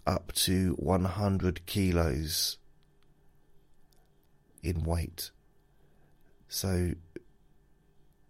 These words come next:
the person buying it needs to be at li-, you know, under one hundred kilos. That's ridiculous. So I couldn't buy it. I've never in my life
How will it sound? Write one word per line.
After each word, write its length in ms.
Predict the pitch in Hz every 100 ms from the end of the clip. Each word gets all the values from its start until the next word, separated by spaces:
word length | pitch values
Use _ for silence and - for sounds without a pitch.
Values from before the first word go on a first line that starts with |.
| _ -
the 80 |
person 480 | - 104 101 - 87
buying 400 | 82 95 95 82
it 160 | - - - - -
needs 360 | 92 87 85 -
to 120 | 87
be 440 | - 87 82 82 80 - - - - - -
at 200 | - -
li-, 260 | 71 92 - -
you 80 | 92
know, 240 | 85 82 -
under 320 | 107 101 98 87
one 260 | 80 95 92
hundred 480 | 87 92 87 87 -
kilos. 800 | - 90 82 78 69 - - - - _ - - _ _ - _ - _ _ _ _ _ - - - _ -
That's 180 | 143 -
ridiculous. 920 | 180 - 208 - 127 92 - - - - - _ _ - - - - _ _ -
So 120 | -
I 40 | 139
couldn't 320 | - 151 156
buy 260 | 156 185
it. 300 | 135 85 - - - - - - - -
I've 100 | 208
never 340 | 214 220 214
in 260 | 180 - 170
my 200 | 160 165
life 880 | 151 151 160 170 - 90 - -